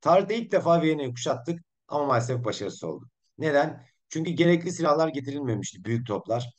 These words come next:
Ve kış geliyor arkadaşlar. Kış şartları yüzünden kuşatma yarıda bırakılmış. Bir de Viyana'nın surları da var. Viyana kuşatması başarısız oldu. Ardından bin beş yüz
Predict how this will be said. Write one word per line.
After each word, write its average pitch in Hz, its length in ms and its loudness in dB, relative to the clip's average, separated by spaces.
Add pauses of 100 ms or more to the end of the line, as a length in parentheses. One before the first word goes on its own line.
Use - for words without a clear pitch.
(360)
Ve 139 140 -4
kış - 340 -2
geliyor 95 280 -2
arkadaşlar. 78 420 -8 (100)
Kış 160 220 -4
şartları 101 360 -2
yüzünden 139 420 -2 (300)
kuşatma 127 400 0
yarıda 160 360 2
bırakılmış. 175 580 0 (220)
Bir 156 60 0
de 165 120 4
Viyana'nın 185 340 4
surları 170 460 2
da 143 100 2
var. 175 140 -2 (520)
Viyana 220 260 2
kuşatması 143 560 -2
başarısız 131 420 -2
oldu. 90 500 -4 (720)
Ardından 226 680 2 (160)
bin 220 180 -6
beş 220 220 0
yüz - 280 -6